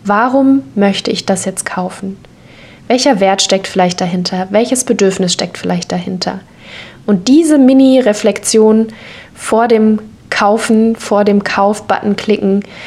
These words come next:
zu tätigen, wird dir schon helfen, Spontankäufe, Impulskäufe zu reduzieren und dich auf das zu besinnen, was dich wirklich in dein starkes Ich bringt,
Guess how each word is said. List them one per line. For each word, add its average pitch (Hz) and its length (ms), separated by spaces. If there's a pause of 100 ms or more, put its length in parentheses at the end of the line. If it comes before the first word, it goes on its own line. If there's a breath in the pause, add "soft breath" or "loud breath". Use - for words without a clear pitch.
(420 loud breath)
zu - 160
tätigen, 220 640
wird 202 160
dir 226 80
schon 233 200
helfen, 240 800 (960)
Spontankäufe, 208 1040 (120)
Impulskäufe 208 840
zu 185 200
reduzieren 220 720 (440 loud breath)
und 208 160
dich 208 120
auf 196 80
das - 280
zu 214 100
besinnen, 202 460
was 185 240
dich 214 240
wirklich 190 320
in 175 80
dein 180 120
starkes 180 420
Ich - 200
bringt, - 400